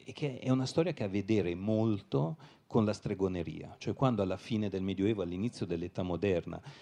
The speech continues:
si diffonde la stregoneria, ci sono proprio dei manuali, mm, il più famoso è il Malleus Maleficarum, dei manuali che servono agli inquisitori per cercare le streghe,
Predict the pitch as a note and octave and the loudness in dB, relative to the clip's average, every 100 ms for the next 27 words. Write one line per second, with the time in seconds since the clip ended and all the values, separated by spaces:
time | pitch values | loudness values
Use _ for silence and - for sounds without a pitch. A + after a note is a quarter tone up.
0 | - - B2+ G#2 G2+ - D#3 A#2 F2 E2+ | -14 -6 -4 -2 -6 2 4 4 2 -2
1 | - F#2 F#2+ G2 A2+ F2+ E2 A2+ F#3+ - | -4 -2 0 0 0 0 -2 -2 -4 -8
2 | - - - - - - C#3+ A#2 D#3+ - | -20 -20 -20 -20 -14 -6 -2 0 0 -2
3 | G2 F#2+ F#2+ A2 A2 A2 G#2+ G2+ F2+ E2+ | -2 -2 0 0 2 2 2 2 0 -2
4 | E2+ - - A2 G2+ G2+ - - - F2+ | -6 -12 -18 -14 -10 -10 -10 -14 -8 -2
5 | G2 F#2 F2 D#2+ F2 F2+ E2+ - E2+ E2 | -2 0 -2 -4 -4 -4 -4 -4 -8 -8
6 | - - C3+ F2 F2+ F2 G2+ - G#2 A2+ | -8 -6 -4 -4 -6 -6 -6 -6 -4 -2
7 | B2 C3+ C#3 E3 F#3 G#2 - A2 G2 F#2 | 2 2 2 0 -4 -6 -4 -2 -2 -2
8 | F#2+ G#2+ A2 - A2+ B2+ - C3 D3 D3+ | -2 -4 -4 -6 -6 -4 0 2 2 -2
9 | G2+ - - - A2 F2 F2 F2+ - G2 | -6 -6 -10 -4 -4 -2 -6 -10 -6 -2
10 | F#2 F2 A2 E3+ | -2 0 0 -2